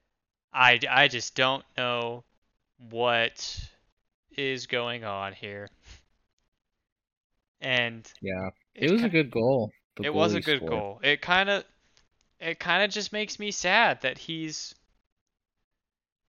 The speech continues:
Speaker 1: he's in, like, no man's land. Like,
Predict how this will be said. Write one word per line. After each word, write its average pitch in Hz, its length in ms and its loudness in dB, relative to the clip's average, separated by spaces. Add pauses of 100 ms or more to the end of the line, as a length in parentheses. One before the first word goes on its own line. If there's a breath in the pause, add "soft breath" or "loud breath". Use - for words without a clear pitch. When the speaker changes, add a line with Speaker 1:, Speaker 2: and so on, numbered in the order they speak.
(420)
Speaker 1:
he's 151 300 -2
in, 151 180 2
like, 147 220 0
no 143 200 -2
man's 117 360 -2
land. 104 400 -10 (840)
Like, 151 180 2